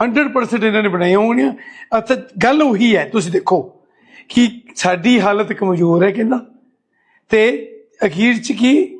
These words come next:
ਕਿਹਨੂੰ ਹਰਾਉਣਾ ਹੈ? ਉੱਥੇ ਕਹਿਤਾ ਬੀਜੇਪੀ ਨੂੰ ਹਰਾਉਣਾ ਹੈ, ਇੱਥੇ ਕਹਿਤਾ ਬਾਦਲ ਕਿਆਂ ਨੂੰ ਹਰਾਉਣਾ ਹੈ ਤੇ ਝਾੜੂ ਫੇਰ ਦਿਓ। ਲੋਕੀ ਤਾਂ ਤੇਰੇ, ਤੁਹਾਡੇ 'ਤੇ ਫੇਰਨਗੇ ਝਾੜੂ ਕੱਲ੍ਹ, ਕੱਲ੍ਹ ਨੂੰ ਜਿਹੜੀ ਆਊਗੀ। ਸੋ ਮੈਂ ਤੁਹਾਡੇ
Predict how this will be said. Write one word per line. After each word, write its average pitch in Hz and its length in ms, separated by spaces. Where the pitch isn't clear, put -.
ਕਿਹਨੂੰ 269 340
ਹਰਾਉਣਾ 240 260
ਹੈ? 302 80
ਉੱਥੇ 233 280
ਕਹਿਤਾ 254 240
ਬੀਜੇਪੀ 185 440
ਨੂੰ 233 160
ਹਰਾਉਣਾ 262 260
ਹੈ, 285 60
ਇੱਥੇ 254 360
ਕਹਿਤਾ 247 640
ਬਾਦਲ 180 320
ਕਿਆਂ 202 160
ਨੂੰ 240 160
ਹਰਾਉਣਾ 254 220
ਹੈ 277 60
ਤੇ 262 80
ਝਾੜੂ 185 360
ਫੇਰ 156 220
ਦਿਓ। 135 180
ਲੋਕੀ 208 260
ਤਾਂ 269 80
ਤੇਰੇ, 240 360
ਤੁਹਾਡੇ 226 340
'ਤੇ 254 80
ਫੇਰਨਗੇ 196 420
ਝਾੜੂ 196 460
ਕੱਲ੍ਹ, 226 220
ਕੱਲ੍ਹ 220 200
ਨੂੰ 226 100
ਜਿਹੜੀ 202 200
ਆਊਗੀ। 180 400
ਸੋ 233 140
ਮੈਂ 226 260
ਤੁਹਾਡੇ 185 600